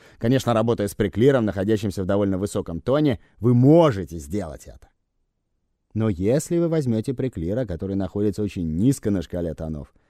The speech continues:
и будете требовать от него фразу каждый раз, когда у него наблюдается какое-нибудь проявление, то не успеете вы и глазом моргнуть, как этот парень начнёт рассуждать таким вот образом. Интересно,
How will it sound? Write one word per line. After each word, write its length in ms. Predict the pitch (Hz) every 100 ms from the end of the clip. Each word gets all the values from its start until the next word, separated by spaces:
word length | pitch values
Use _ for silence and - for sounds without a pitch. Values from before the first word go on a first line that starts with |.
| _ _ _
и 80 | 98
будете 400 | 110 127 120 98
требовать 500 | 104 123 120 98 90
от 120 | 87
него 200 | 90 90
фразу 460 | 80 90 120 101 80
каждый 460 | - 117 110 80 95
раз, 200 | 107 95
когда 280 | 80 90
у 60 | 95
него 220 | 95 113
наблюдается 640 | 110 85 87 104 104 85
какое-нибудь 520 | 78 82 107 98 78 71
проявление, 720 | 73 73 87 170 190 98 - _ _ _ _ _ _ _ _ _
то 120 | 104
не 100 | 98
успеете 480 | 82 - 95 104 98
вы 140 | 90
и 20 |
глазом 440 | 78 82 117 101 90
моргнуть, 540 | 85 73 69 65 _ _ _ _ _ _
как 160 | 90
этот 240 | 104 85 -
парень 380 | 107 117 170
начнёт 360 | 175 113 - 92
рассуждать 640 | 82 - 82 80 156 165
таким 380 | - 80 120 143
вот 160 | 87 76
образом. 420 | 76 67 65 62 _ _ _ _ _ _ _ _ _ _ _ _ _ _ -
Интересно, 800 | 120 117 127 120 95 - 76